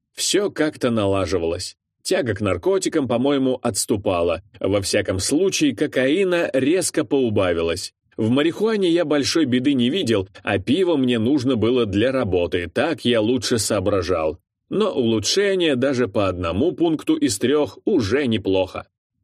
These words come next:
Бренда не говорила мне:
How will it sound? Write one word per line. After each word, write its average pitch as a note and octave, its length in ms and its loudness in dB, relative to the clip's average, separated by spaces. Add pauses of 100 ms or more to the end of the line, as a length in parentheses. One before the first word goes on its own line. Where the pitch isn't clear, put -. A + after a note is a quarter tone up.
(160)
Бренда E3+ 760 0
не D#3 240 2
говорила D3 680 2
мне: F2+ 340 -2